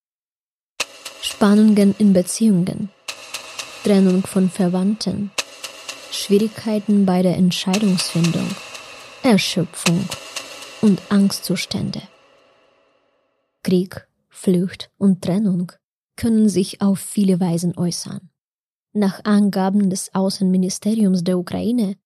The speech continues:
leben derzeit mehr als acht Millionen Ukrainer im Ausland.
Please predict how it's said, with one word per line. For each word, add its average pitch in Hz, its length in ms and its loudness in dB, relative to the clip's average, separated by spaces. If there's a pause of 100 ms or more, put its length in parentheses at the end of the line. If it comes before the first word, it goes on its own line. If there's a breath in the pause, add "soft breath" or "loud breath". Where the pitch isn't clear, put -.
(160)
leben 240 380 2
derzeit 185 480 -2
mehr 196 340 0
als 202 300 -2
acht 226 260 -10
Millionen 226 460 2
Ukrainer 190 600 0
im 196 140 2
Ausland. 190 800 -8